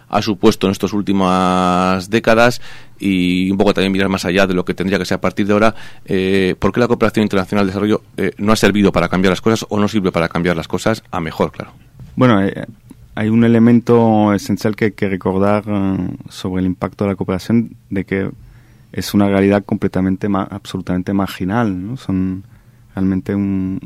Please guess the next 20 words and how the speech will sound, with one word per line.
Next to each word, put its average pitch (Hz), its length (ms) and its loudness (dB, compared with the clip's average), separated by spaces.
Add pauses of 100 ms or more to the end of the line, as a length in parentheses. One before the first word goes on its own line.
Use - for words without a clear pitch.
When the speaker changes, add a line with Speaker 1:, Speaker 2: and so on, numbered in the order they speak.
Speaker 2:
unos 95 320 -6
importes, 95 800 -2 (540)
una 98 180 2
movilización 95 800 0
de, 95 400 0
de 92 160 -2
recursos, 104 640 -2
de 101 80 -6
esfuerzos, 107 560 -6
de 98 60 -6
personas, 107 480 -4 (600)
que 92 140 0
es - 300 -6
ridículo 95 540 0
si - 140 -8
lo 87 80 -2
comparamos 92 580 -4
con 95 160 -4
cualquier, 92 480 -4
eh, 95 260 -6